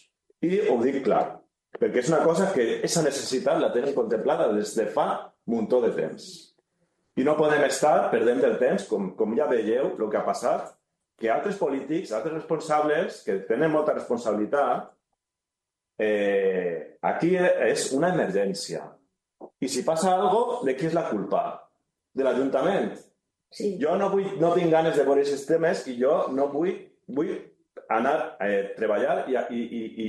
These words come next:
Speaker 1: i, i tindre acció, perquè la gent no pot esperar.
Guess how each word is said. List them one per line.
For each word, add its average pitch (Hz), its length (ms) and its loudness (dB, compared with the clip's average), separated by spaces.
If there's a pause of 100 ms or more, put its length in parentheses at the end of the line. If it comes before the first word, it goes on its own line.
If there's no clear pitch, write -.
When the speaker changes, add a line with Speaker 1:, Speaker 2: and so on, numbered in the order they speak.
(180)
Speaker 1:
i, 113 60 -4 (300)
i 110 80 -8
tindre 143 320 -2
acció, 110 640 -4
perquè 110 240 -2
la 101 140 0
gent 185 320 -2 (400)
no 147 100 2
pot 151 200 2
esperar. 101 440 2